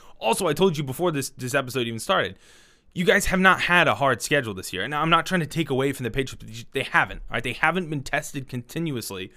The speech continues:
by really good teams. You played the Bucs, okay? The Bucs were off that game. You guys were oddly off that game. It was kind of a strange, I don't know what that was. It was a nineteen to seventeen, kind of an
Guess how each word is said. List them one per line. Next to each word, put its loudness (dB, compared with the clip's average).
by 2
really -2
good -4
teams. -6
You -4
played 4
the -2
Bucs, -4
okay? -2
The -8
Bucs 2
were -2
off 2
that 0
game. -6
You -4
guys 2
were -6
oddly -2
off -4
that -2
game. -4
It -10
was -10
kind -2
of -6
a -10
strange, -8
I -2
don't 0
know 0
what -2
that -2
was. -4
It -8
was -8
a -6
nineteen -4
to -4
seventeen, -6
kind -8
of -10
an -10